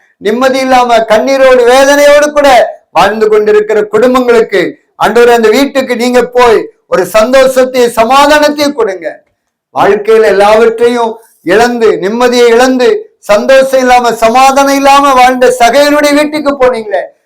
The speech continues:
அவனுடைய பாவத்தெல்லாம் மன்னித்து அவனுக்கு வாழ்வு கொடுத்தீர்களே, அதே போல இன்றைக்கு இந்த தெருவில் இருக்கிற மக்களுடைய பாவத்தை மன்னித்து வாழ்வு கொடுங்க ஏசப்பா. நீங்க அப்படி செய்கிறதற்காய் நன்றி.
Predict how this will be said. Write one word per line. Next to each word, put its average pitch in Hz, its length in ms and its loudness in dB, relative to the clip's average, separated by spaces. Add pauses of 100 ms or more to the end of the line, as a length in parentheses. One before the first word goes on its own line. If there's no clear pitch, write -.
(140)
அவனுடைய 175 500 -4
பாவத்தெல்லாம் 226 680 2
மன்னித்து 240 800 -4
அவனுக்கு 247 360 0
வாழ்வு 294 440 0
கொடுத்தீர்களே, 226 720 -2
அதே 208 320 0
போல 226 560 0
இன்றைக்கு 226 340 -2
இந்த 214 120 -2
தெருவில் 247 360 -2
இருக்கிற 254 320 0
மக்களுடைய 247 540 0
பாவத்தை 277 520 2
மன்னித்து 277 760 0 (100)
வாழ்வு 311 520 2
கொடுங்க 311 300 0
ஏசப்பா. 170 680 -2 (280)
நீங்க 135 200 -8
அப்படி 135 260 -10
செய்கிறதற்காய் 196 640 0
நன்றி. 226 560 -2